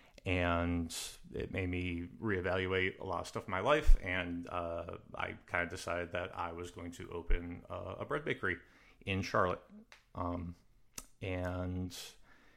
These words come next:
getting into that, uh, it was, it was kind of just a, really a fluke thing. Um, I really wanted to go into culinary education and be a teacher, but when I graduated from college,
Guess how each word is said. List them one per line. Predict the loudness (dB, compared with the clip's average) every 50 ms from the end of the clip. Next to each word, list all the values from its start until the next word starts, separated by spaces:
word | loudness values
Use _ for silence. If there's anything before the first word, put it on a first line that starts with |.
| -20 -20 -20 -20 -20 -20 -16 -6
getting | 0 0 2 4 4 4 4 4
into | 4 6 6 6 4 2 0 0 0 0 -2 -2 4
that, | 6 8 10 10 10 10 10 8 6 -2 -16 -20 -20 -20 -20 -10 -2
uh, | 2 4 6 6 6 6 6
it | 4
was, | 4 2 2 0 -4
it | -2 0 0
was | 2 2 0 -2 -2 -4 -6 -8 -10 -12 -14 -18 -20 -14
kind | -2 4 6 8 8 8 6
of | 4 4 2 0 -6 -10 -6
just | 0 0 0 0 -2
a, | -8 -12 -12 -12 -12 -8 -2
really | 2 4 6 6 6
a | 4
fluke | 4 0 0 2 2 4 6
thing. | 4 4 6 4 2 2 0 -2 -4 -6 -4
Um, | 0 2 2 2 0 0 0 4
I | 4 4
really | 4 4 2 2
wanted | 4 4 2 2 0
to | 0
go | 0 0 0 0
into | -2 -4 -6 -4 -4 -2 -2 -2 -2 -4 -6 -4
culinary | -2 -2 0 0 0 2 0
education | 0 0 0 0 0 2 2 0 -6 -8 -6 -8
and | -6 -2
be | 0 0
a | 0
teacher, | 0 -2 -2 -2 -2 -4 -6 -8 -12 -20 -20 -20 -20 -20 -20 -20 -20 -20 -20 -10 -2 2
but | 4 4 4 2 0 -8 -18 -20 -20 -20 -20 -20 -18 -10
when | -4 0 2 2
I | 2
graduated | 4 4 6 4 4 4 2 0 0 0
from | 0 -2 -2
college, | 2 2 2 4 2 0 -2 -6 -10 -10